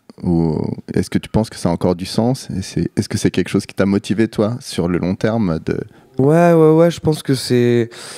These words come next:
Speaker 2: je pense que voilà, si tu postes un trick sur Insta, un trick de ouf, que c'est reposté par, euh, je sais pas combien de gars, où il y a je sais pas combien de vues, tu vois, euh,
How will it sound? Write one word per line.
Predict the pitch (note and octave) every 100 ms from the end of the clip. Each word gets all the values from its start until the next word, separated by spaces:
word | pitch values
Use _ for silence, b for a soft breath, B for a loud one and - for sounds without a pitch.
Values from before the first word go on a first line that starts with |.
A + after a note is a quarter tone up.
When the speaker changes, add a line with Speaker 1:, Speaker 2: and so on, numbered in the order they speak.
| B B B
Speaker 2:
je |
pense | - D#3 -
que |
voilà, | C3+ C3 C#3+ C#3
si | -
tu | A#2+ B2
postes | - C3+ - B2
un | B2
trick | - C#3
sur | - A#2+
Insta, | A#2+ A2+ - C3+
un | B2
trick | A2 A#2+ A2+
de | A2+
ouf, | B2+ C#3 C3
que |
c'est | - A#2
reposté | A#2 A2 A#2+ - C#3
par, | C3+ G#2+ G#2+
euh, | G#2+ G#2+ G#2+ G#2+
je | -
sais | A#2
pas | A#2+
combien | - A#2+ A#2+ A#2
de |
gars, | A#2 B2+ C3 C3
où | A#2+
il | G#2+
y |
a | G#2+
je |
sais | -
pas | - B2
combien | - B2 A#2+
de | A#2+
vues, | D3+
tu | D3+ C#3+
vois, | C#3
euh, | C#3 B2+ A2 G#2+